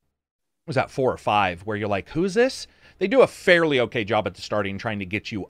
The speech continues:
up and going. But, um, pretty quickly, they're all, "You know what? Let's just sort of store that. And let's just say Halo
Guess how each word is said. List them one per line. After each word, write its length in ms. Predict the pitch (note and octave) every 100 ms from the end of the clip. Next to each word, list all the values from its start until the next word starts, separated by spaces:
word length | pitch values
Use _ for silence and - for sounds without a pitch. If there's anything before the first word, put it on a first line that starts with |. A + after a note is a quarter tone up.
| G#2
up 140 | -
and 140 | F#2
going. 360 | F2+ F2+ D#2+ - _ _ _
But, 320 | G#2 A#2 -
um, 280 | C3 G#2+ F2+ - _ _ -
pretty 220 | B3 A#3+
quickly, 440 | - F3 D#3+ A#2+ G2+
they're 180 | G#2 G#2
all, 160 | F#2
"You 120 | F#2 G2+
know 80 |
what? 340 | G#2 F#2+ A2+ -
Let's 200 | A#2 -
just 180 | - G2
sort 160 | A#2 -
of 60 |
store 340 | - - F2+ D#2
that. 280 | D#2 D2+ - _ _ -
And 140 | F#2+
let's 200 | G2 F#2
just 240 | - F#2+ -
say 360 | G#2 F2+ F2 - _
Halo 460 | - A#2 G2 E2